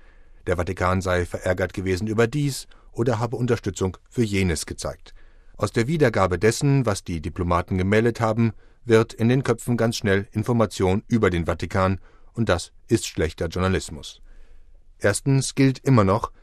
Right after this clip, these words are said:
selber recherchieren. Es gibt keinen Grund, all das ohne Zusatzinformationen und ohne zumindest ein Basiswissen in Sachen Vatikan einfach so für bare Münze zu nehmen.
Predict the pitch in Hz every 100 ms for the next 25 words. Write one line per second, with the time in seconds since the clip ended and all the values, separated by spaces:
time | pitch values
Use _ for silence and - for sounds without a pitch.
0 | _ _ 127 127 110 87 85 - - 76
1 | 65 62 - - - - - - - 139
2 | - 143 160 156 139 139 92 - - -
3 | 120 139 127 101 - - 110 120 135 -
4 | 139 139 127 - 120 127 120 - 127 123
5 | 120 - - - - 90 80 - 90 87
6 | - 87 90 87 - - 104 104 117 127
7 | 123 123 120 135 120 117 110 120 110 113
8 | - 101 95 95 - 117 131 127 110 104
9 | 98 - - 127 92 95 98 101 98 101
10 | - 87 78 67 80